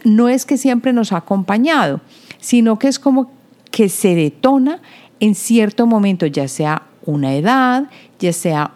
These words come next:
un espacio, un lugar físico. Es un inicio repentino. Y puede ser cuando nos casamos, por ejemplo, si es un evento,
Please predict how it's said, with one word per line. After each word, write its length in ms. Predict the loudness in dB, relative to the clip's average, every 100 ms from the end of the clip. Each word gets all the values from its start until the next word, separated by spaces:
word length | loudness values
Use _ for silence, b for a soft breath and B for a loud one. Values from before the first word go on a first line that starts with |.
| -4
un 200 | 0 0
espacio, 960 | -2 -4 0 2 0 0 0 2 0 -4 B B
un 220 | 0 2
lugar 360 | 2 0 -2 -6
físico. 1000 | -4 2 2 2 -2 -2 0 0 2 -2 B B B B B
Es 300 | 0 0 0
un 160 | 0 2
inicio 580 | 4 2 2 0 -2 -2
repentino. 1160 | -4 0 0 -2 -2 0 2 0 0 0 -2 -6 -14 _ _ _ B B B B B
Y 460 | 0 2 2 0 -6 -12 _ _ -2
puede 320 | 2 2 0
ser 300 | 0 0 0
cuando 520 | 0 0 2 0 -2 -2
nos 280 | -2 -4
casamos, 580 | -6 -10 -2 0 0 0
por 140 | 0 0
ejemplo, 320 | 0 0 -2
si 140 | 0
es 120 | 0
un 120 | 0 0
evento, 560 | 2 2 2 0 -2